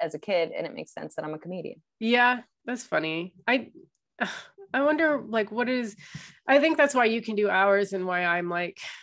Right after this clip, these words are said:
Speaker 2: uh, by forty-five minutes, I'm like, "I'm done." <laughs> Like, I don't have anything.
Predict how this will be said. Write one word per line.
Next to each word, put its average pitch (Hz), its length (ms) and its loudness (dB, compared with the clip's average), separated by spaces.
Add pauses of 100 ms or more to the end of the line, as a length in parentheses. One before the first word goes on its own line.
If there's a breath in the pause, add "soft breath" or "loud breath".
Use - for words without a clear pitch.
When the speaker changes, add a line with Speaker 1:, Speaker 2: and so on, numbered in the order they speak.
(580 loud breath)
Speaker 2:
uh, 196 120 -2
by 180 180 2
forty-five 190 440 0
minutes, 170 280 -2
I'm 170 60 -4
like, 165 180 -2
"I'm 220 260 -2
done." 202 460 0 (160)
<laughs> - 180 -8
Like, 277 300 6
I - 20 4
don't 262 180 4
have 247 200 4
anything. 202 580 2